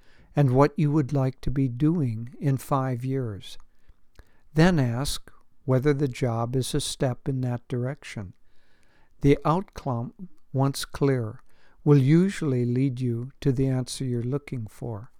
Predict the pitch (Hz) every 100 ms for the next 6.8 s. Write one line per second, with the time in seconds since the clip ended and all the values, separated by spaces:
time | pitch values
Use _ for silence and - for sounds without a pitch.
0 | - - - - - - - - - 220
1 | 170 131 139 - - - - - - 117
2 | - - - - - - - - _ -
3 | - - - 151 139 - 165 127 143 123
4 | 120 - - 151 151 151 151 151 175 359
5 | 127 120 120 123 - - 139 139 139 -
6 | 151 165 127 - 107 104 120